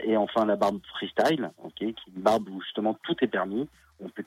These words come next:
customiser la barbe, la coiffer, le, euh, la mettre en forme, et enfin la catégorie moustache.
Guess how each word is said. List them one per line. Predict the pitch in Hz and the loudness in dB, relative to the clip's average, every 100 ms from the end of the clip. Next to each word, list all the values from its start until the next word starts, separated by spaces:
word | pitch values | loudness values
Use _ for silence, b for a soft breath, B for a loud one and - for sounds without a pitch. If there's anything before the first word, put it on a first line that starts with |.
| - | -8
customiser | - - 113 107 104 | -2 2 2 2 2
la | 95 | 4
barbe, | 107 120 | 4 4
la | 104 95 | 2 -4
coiffer, | - 104 - 123 120 120 | 0 0 2 2 2 2
le, | 104 95 90 B B - | -2 -6 -10 B B -8
euh, | 92 90 87 | -4 -2 -2
la | 92 | 0
mettre | 104 104 | 0 0
en | 107 | -2
forme, | - 120 123 104 b _ - | 0 2 2 -2 b _ 0
et | 120 | 2
enfin | 107 - 131 | 2 2 2
la | 127 107 | 4 0
catégorie | 104 95 101 95 | -4 -4 -2 -2
moustache. | 92 - 101 139 - | -6 -4 -2 -2 -4